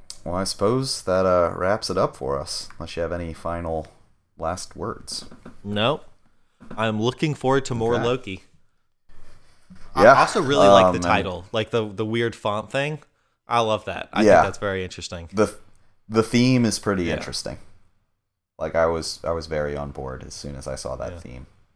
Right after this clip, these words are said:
Speaker 1: um, the theme intro music. Uh,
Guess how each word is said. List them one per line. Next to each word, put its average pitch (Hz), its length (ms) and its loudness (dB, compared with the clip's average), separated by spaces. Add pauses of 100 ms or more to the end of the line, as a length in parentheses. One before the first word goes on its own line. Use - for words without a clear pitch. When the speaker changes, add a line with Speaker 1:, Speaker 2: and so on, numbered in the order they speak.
(160)
Speaker 1:
um, 58 300 -10 (420)
the - 80 -16
theme 71 360 -8
intro 69 280 -6
music. 65 420 -10 (720)
Uh, 82 680 8